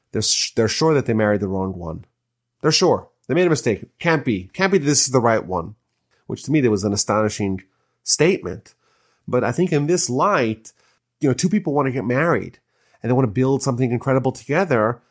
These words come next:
It's almost inevitable that there's going to be some failure in the interim. The grand plans are going to be disrupted, but they're not going to be upended. It's still possible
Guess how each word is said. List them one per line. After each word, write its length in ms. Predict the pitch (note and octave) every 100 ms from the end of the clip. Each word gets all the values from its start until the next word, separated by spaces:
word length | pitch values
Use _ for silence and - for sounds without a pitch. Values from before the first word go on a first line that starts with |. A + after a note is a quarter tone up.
| _ -
It's 180 | C3+ - D3
almost 480 | F3 F#3 F3+ - -
inevitable 1080 | G3+ F3+ A#3 A#3+ G3 C#3+ C3+ C3 C#3+ D3 -
that 160 | C3
there's 200 | B2+ A#2+
going 180 | B2+ C3+
to 80 | B2+
be 300 | G2+ A2+ A2
some 340 | - A2+ G#2+
failure 760 | G#2 A#2 A#2 G#2+ G2+ G2 G2 F#2+ _ _ _ _
in 120 | A#2
the 120 | B2+
interim. 680 | F3 F3+ B2 A2 G2+ G2 F#2+ _ _ _ -
The 160 | A2 G#2+
grand 560 | B2 C#3 D3+ E3 D3
plans 520 | - D3 D#3 D#3 C3+ -
are 120 | A2+
going 240 | C3 C3+
to 80 | A#2+
be 100 | B2
disrupted, 800 | B2 - G#3 A3 C#3 B2+ B2+ - _ _ _ _ _
but 120 | - A#2
they're 100 | A2+
not 200 | A#2 B2
going 180 | A#2+
to 60 | G2
be 140 | G#2
upended. 380 | G2 G2+ F#2+ F#2
It's 160 | F#2 -
still 260 | - B2
possible 560 | A#2 A#2+ A2+ A2 A2